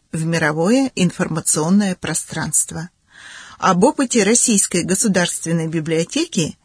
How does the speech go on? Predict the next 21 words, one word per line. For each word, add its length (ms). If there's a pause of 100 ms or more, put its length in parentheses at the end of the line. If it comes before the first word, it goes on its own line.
(460)
а 120
именно 640
о 140
её 520
электронной 680
библиотеке, 800 (240)
рассказала 800 (120)
Нина 460
Авдеева, 720 (480)
начальник 600
отдела 540
поддержки 540
доступа 640 (180)
к 80
электронным 640
ресурсам. 720 (880)
Присутствующие 960
слушали 680
«Не 160
без 200
интереса» 760